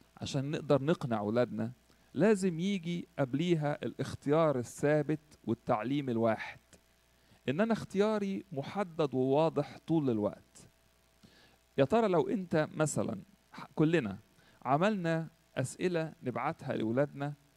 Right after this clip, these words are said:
ويجاوبوا الولاد عليها من غير ما يسألونا، اللي هو إيه؟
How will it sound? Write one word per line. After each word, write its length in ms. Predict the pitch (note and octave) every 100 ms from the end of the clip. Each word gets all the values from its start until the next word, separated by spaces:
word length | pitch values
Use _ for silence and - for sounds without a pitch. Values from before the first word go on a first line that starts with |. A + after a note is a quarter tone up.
| _ _ _
ويجاوبوا 440 | B2 B2 F3+ E3
الولاد 260 | C#3 C#3+ D3+
عليها 340 | C3 D#3 D3+
من 140 | C3 B2
غير 160 | C#3+
ما 100 | C#3+
يسألونا، 600 | A#2 - A2 A#2+ G#2+ F#2+ - _ _ - - -
اللي 120 | C#3
هو 180 | F3 D3
إيه؟ 280 | A2 G#2